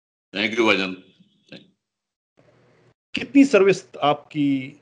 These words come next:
Speaker 2: आप कितनी सर्विस कर चुके हैं सिंध पुलिस में?
Speaker 1: तकरीबन भाईजान बत्तीस साल।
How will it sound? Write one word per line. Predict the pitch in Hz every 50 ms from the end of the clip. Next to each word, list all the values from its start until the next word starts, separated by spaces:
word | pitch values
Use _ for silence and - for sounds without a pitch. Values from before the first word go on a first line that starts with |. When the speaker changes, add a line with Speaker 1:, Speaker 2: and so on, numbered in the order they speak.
| _ - - - - - - - - 135
Speaker 2:
आप | 123 - -
कितनी | - 165 - 214 180
सर्विस | - - 143 139 135 -
कर | 127 104
चुके | - - 104 117
हैं | 104
सिंध | - - 110 92
पुलिस | - 98 98 - -
में? | 165 175 151 - _ _ _ _ _ _ _ _ _ _ _ _ _ _ _ _ _ _ _ _ _ _ _ _ _ _
Speaker 1:
तकरीबन | - 87 - - 117 120 120 139 139 135
भाईजान | 117 113 113 117 127 120
बत्तीस | 104 - - - 135 123 - -
साल। | 123 90 -